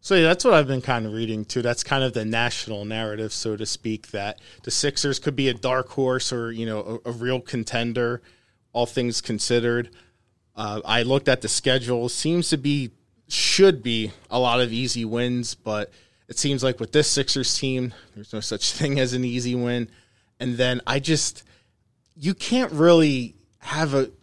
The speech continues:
a real gut feeling or instinct of what you know it's gonna happen because there's another thirty days left till the season begins. More players could dro-,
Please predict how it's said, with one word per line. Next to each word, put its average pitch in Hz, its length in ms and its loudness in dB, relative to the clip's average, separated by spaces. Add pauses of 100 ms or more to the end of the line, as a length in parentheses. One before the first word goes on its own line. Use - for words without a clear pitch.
(140)
a 113 80 -10
real 143 380 4
gut 135 340 -2
feeling 131 580 -2
or 113 280 -6 (340)
instinct 143 640 -2
of 120 180 -6
what 135 200 2
you 127 160 -2
know 123 180 0
it's 120 160 -4
gonna 113 200 -2
happen 113 440 -2
because 113 400 -4 (360)
there's 185 200 2
another 147 340 6
thirty 135 400 0
days 123 320 2
left 120 220 0
till 120 120 -4
the 107 60 -4
season 120 400 -2
begins. 123 500 -2
More 139 240 2
players 131 480 0
could 117 180 -6
dro-, 117 240 -2